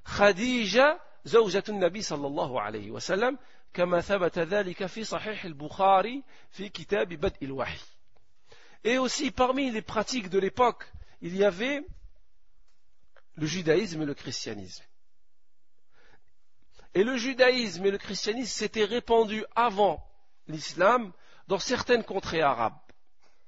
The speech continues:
Par exemple, le judaïsme s'était répandu plus autour de Yathrib et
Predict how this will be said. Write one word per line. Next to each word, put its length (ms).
Par 180
exemple, 440
le 140
judaïsme 680
s'était 500
répandu 720
plus 420
autour 380
de 100
Yathrib 500
et 380